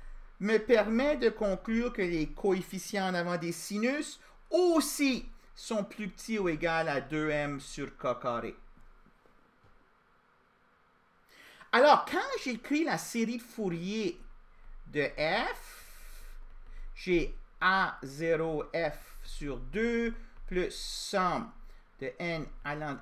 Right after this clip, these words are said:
un à l'infini à, excusez, à k,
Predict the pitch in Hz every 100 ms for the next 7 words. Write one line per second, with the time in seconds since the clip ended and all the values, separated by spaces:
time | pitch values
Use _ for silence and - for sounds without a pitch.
0 | - 165 165 - 139 135 143 143 - 151
1 | 147 151 135 - - - - - - -
2 | - 156 147 - - - - - 139 -
3 | 151 127 123 - 117 98 - - - -
4 | -